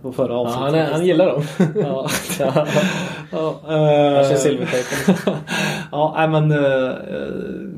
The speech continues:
Speaker 1: den är alltid bra, för det kan laga bindningar och grejer. Ehm, en litet multitool, alltså en sån litet verktyg som finns lite bits på kanske, som man kan skruva fast saker och ting. Det är ju en del skruvar och lite sånt på en splitboard och i bindningarna och sånt. Och det kan vara,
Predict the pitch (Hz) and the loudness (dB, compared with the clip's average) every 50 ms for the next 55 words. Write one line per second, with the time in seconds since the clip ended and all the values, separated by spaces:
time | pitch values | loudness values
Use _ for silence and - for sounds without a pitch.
0 | 151 151 160 160 156 143 143 135 151 143 - - 147 135 135 123 147 135 131 143 | -8 0 2 2 2 4 2 0 0 -2 -2 -2 0 0 2 2 2 2 2 2
1 | 135 131 131 127 117 123 120 127 123 120 120 117 120 127 64 64 - 64 64 65 | 0 2 2 0 0 0 0 -2 -2 -2 -4 -6 -6 -6 -6 -6 -6 -6 -6 -6
2 | 65 65 65 65 - _ _ - - - - - - - - - - _ _ _ | -6 -6 -6 -8 -12 _ _ -20 -20 -20 -16 -16 -14 -14 -14 -16 -20 _ _ _
3 | - 147 139 135 131 127 123 123 120 120 120 120 120 120 120 120 120 117 117 113 | -4 -2 0 0 0 0 0 -2 -2 -4 -6 -8 -8 -8 -8 -8 -8 -8 -10 -12
4 | - - _ _ _ - 208 208 196 196 190 180 - 175 165 147 - - 135 127 | -16 -20 _ _ _ 2 4 4 4 4 2 2 4 4 4 4 4 2 0 2
5 | - 147 143 135 - 151 147 135 139 131 123 139 131 127 120 123 135 127 - - | 2 2 2 0 0 0 0 0 0 0 0 0 0 0 -2 -2 -4 -6 -6 -4
6 | - 131 123 117 117 - 123 117 120 - 127 117 - 131 117 - - 120 - - | 0 0 0 0 0 -2 -2 -2 -2 -2 -6 -4 -4 -4 -4 -4 -6 -6 -2 -2
7 | 123 117 117 117 117 - - - 135 123 139 131 135 - - - - - 143 123 | 0 0 0 -2 -6 -10 -12 -12 -4 -2 -2 -2 -2 -4 -6 -6 -2 0 0 0
8 | - 131 123 117 - 123 - 135 127 120 127 120 117 - 139 127 120 120 120 - | 0 0 -2 -2 -4 -6 -4 -4 -4 -2 -2 -4 -2 0 0 2 2 0 0 2
9 | 131 120 - - - - - 127 117 - 131 123 131 123 123 135 147 147 139 135 | 0 0 0 -4 -4 -2 -2 -2 -2 -2 -4 -2 -2 -2 0 2 2 2 2 2
10 | 135 135 127 120 - - 143 131 127 120 123 123 127 127 131 127 123 123 131 123 | 2 2 2 2 2 0 2 2 2 2 2 2 2 2 0 0 0 -2 -2 0
11 | 131 127 120 120 - - 131 123 123 120 - 139 123 - - - 131 123 120 120 | 0 -2 -2 -4 -6 -6 -4 -4 -4 -6 -6 -6 -6 -6 -6 -6 -4 -4 -4 -4
12 | 131 127 120 131 127 123 120 120 120 120 123 127 123 127 127 - 139 135 131 135 | -4 -4 -4 -6 -6 -6 -8 -10 -10 -10 -10 -12 -14 -14 -12 -8 -8 -8 -6 -6
13 | 131 127 123 120 | -8 -8 -8 -8